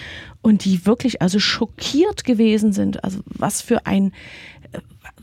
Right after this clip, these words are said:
was für ein Umgangston herrscht. Man kann die kritisieren, das ist gar keine Frage, aber also mit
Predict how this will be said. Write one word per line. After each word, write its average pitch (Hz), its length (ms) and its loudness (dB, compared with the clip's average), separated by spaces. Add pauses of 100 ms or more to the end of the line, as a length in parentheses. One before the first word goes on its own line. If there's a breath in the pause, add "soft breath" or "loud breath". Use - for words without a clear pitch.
was 202 180 -2
für 226 80 4
ein 220 60 2
Umgangston 262 1080 4
herrscht. - 460 -4
Man 208 120 2
kann 294 240 -2
die 294 120 0
kritisieren, 240 640 2
das 220 100 0
ist 208 140 -8
gar 220 120 -4
keine 233 240 0
Frage, 226 520 -2
aber 196 320 0
also 208 240 2 (160)
mit 208 180 0